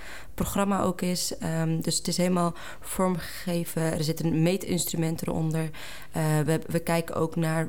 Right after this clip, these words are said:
waar behoefte aan is, hè, waar de jongeren zelf behoefte aan hebben en hoe ze willen groeien. En, ehm, dus hoe, hoe, ja, het is gewoon een hele stevige programma die, die, eh, we ook heel leuk kunnen overbrengen, waardoor de jongeren, eh, toch een uur, eh,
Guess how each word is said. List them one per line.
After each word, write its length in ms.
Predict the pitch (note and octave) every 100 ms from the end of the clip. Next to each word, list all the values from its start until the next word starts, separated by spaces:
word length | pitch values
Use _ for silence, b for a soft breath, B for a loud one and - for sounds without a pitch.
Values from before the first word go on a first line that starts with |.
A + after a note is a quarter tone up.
| -
waar 180 | E3 D#3+
behoefte 340 | D3+ G#3 -
aan 240 | - E3 E3+
is, 300 | F3 F3+ -
hè, 200 | - F#3
waar 140 | E3 D#3+
de 60 | D#3
jongeren 260 | D#3 D#3
zelf 220 | D3+ F3
behoefte 280 | F3 E3+ -
aan 160 | D#3+ D#3
hebben 260 | D#3 D3+
en 60 | D3+
hoe 120 | D#3
ze 100 | D#3
willen 200 | D#3+ D3+
groeien. 480 | D3 - F#3 F3 E3+ B B B B B
En, 420 | D#3+ D#3 D#3 -
ehm, 440 | D#3+ D#3 D#3 D#3 D3+ -
dus 400 | - - F3 E3+
hoe, 200 | E3+ E3 -
hoe, 280 | E3 F3 - - -
ja, 120 | E3
het 140 | C#3
is 100 | D#3+
gewoon 200 | - D#3+
een 60 | D#3
hele 180 | D#3+ D#3
stevige 680 | - E3 - - D#3+ D#3+ D#3
programma 540 | - - F3 E3+ D3+ -
die, 220 | D3+ - - -
die, 340 | - E3+ D#3+ - -
eh, 120 | - D3 C#3+ C#3+
we 100 | D3
ook 180 | - E3+
heel 180 | E3 E3
leuk 200 | D#3 D3+
kunnen 260 | - D3+ -
overbrengen, 560 | E3+ - C#3+ D3+ D3
waardoor 300 | C#3+ C#3+ D3+
de 80 | C#3+
jongeren, 340 | D3+ D3+ D3+ D3+ B B B
eh, 80 | D3+
toch 180 | - F#3
een 180 | E3 -
uur, 200 | D#3
eh, 60 | D3+